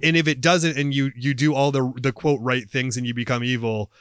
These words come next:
then the cosmic justice is going to get you. So you gotta kinda make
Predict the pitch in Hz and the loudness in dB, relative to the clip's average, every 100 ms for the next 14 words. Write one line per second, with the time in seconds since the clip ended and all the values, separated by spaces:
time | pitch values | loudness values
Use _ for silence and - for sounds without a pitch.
0 | _ - 131 127 120 110 - 120 120 113 | _ -4 0 0 0 -6 -8 -2 0 -2
1 | - 147 151 139 139 98 123 110 120 101 | -2 0 2 0 -4 -2 -2 -2 -4 -6
2 | 107 98 101 95 95 85 - 117 131 - | -6 -4 -4 -6 -8 -12 -14 -18 -18 -20
3 | - 147 - 196 185 180 156 185 208 185 | -16 -4 2 4 4 2 2 2 2 0
4 | - 175 180 175 151 151 147 | -4 -2 0 2 2 2 -2